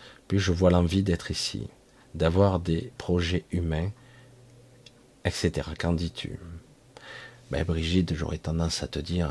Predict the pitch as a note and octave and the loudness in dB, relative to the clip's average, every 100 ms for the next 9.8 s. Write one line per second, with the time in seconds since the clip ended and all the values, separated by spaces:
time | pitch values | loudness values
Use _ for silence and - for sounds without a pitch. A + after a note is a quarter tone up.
0 | C#2 - - - C#2+ - - - D#2 D#2+ | -4 -10 -12 -12 -10 -10 -8 -6 -6 -6
1 | - - D2 - - D2 E2 - - - | -8 -6 -8 -8 -8 -8 -10 -16 -20 -20
2 | - _ - _ _ _ - - - - | -20 _ -20 _ _ _ -20 -20 -20 -20
3 | - - - - - - - - D2 E2 | -20 -20 -20 -18 -18 -18 -20 -8 -2 0
4 | D#2+ E2 - - - D2+ - - E2 C#2+ | 0 -2 -4 -12 -8 -6 -4 -4 -2 -2
5 | C#2 - - - - - - _ - - | -4 -6 -6 -10 -14 -20 -20 _ -20 -18
6 | - - - - - - - - - _ | -14 -14 -16 -18 -20 -20 -20 -20 -20 _
7 | - - - D#2 D2+ - - - - - | -20 -20 -14 -10 -10 -12 -20 -20 -20 -14
8 | - C#2+ C#2+ D2+ - E2 G2 C#3+ - C3+ | -8 -4 -4 -6 -8 -2 0 0 -2 -6
9 | - G2+ - D#2 G#2+ D#2 D2+ | -4 -4 2 2 2 0 -2